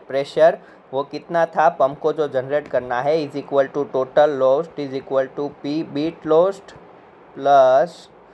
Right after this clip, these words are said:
बीट के आसपास जो लॉस था, सरफेस लॉस प्लस पी टू प्लस पी थ्री प्लस पी फाइव प्लस पी सिक्स। कुछ इस तरह का हमने देखा था, बुक में इसको पी वन दिया हुआ है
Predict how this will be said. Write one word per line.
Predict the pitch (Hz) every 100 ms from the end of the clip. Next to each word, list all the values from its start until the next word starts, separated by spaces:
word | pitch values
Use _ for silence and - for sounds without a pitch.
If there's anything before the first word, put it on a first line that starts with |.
| - - _
बीट | 143 156 -
के | 170
आसपास | 156 165 - 160
जो | 156 156
लॉस | 151 147 151
था, | - 160 208 220 - - - - - - - - - - -
सरफेस | 135 143 170 165 165 175
लॉस | 165 170 175 - - - - - - -
प्लस | 147 143 143 - -
पी | 147 151 -
टू | 160 160 -
प्लस | 147 143 143 -
पी | 143 147 151
थ्री | 165 156 160 160
प्लस | 143 143 - -
पी | 143 151 -
फाइव | 147 151 147
प्लस | 147 156 214 - - - - -
पी | 131 139 196 - - _ -
सिक्स। | - 127 104 - - - - -
कुछ | 196 196
इस | 202 196
तरह | 196 190
का | 190 190
हमने | 185 185
देखा | 165 160 165
था, | 156 156
बुक | 139 151 -
में | 175
इसको | 170 - 196
पी | 208 165
वन | 165 170
दिया | 160 151 151
हुआ | 143 139 143
है | 156 226